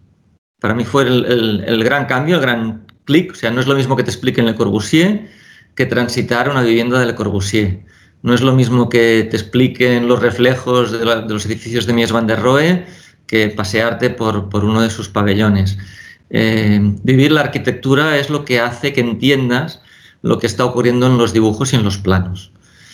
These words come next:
Yo creo que tenemos que ser necesariamente artistas, en, en, pero en muchas cosas, no solo en el dibujo, en, o sea, to-, todo aquel que crea cosas que permanecen, eh,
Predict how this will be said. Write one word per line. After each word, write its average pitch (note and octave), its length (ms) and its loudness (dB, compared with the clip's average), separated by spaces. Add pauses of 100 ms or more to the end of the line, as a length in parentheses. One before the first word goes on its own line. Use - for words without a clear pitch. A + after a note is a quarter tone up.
(920)
Yo D#3 260 2
creo F3 120 2
que F3+ 100 2
tenemos D#3 340 0
que D#3 80 -4
ser F3 120 2
necesariamente D#3 800 0
artistas, D3+ 600 -4
en, B2 440 -4
en, G#2+ 460 -4
pero A#2+ 200 0
en A#2 140 -2
muchas C3 380 0
cosas, - 560 -10
no G#2+ 100 -6
solo A2+ 240 0
en A2+ 100 0
el G#2+ 100 0
dibujo, B2+ 640 2
en, G#2 380 0
o - 520 -20
sea, A#2 220 -4
to-, D3+ 160 -2
todo F#3 200 4
aquel D#3 300 0
que C3 200 -2
crea C#3 360 0
cosas C#3+ 460 -6
que - 180 -8
permanecen, B2 960 -2
eh, - 460 -10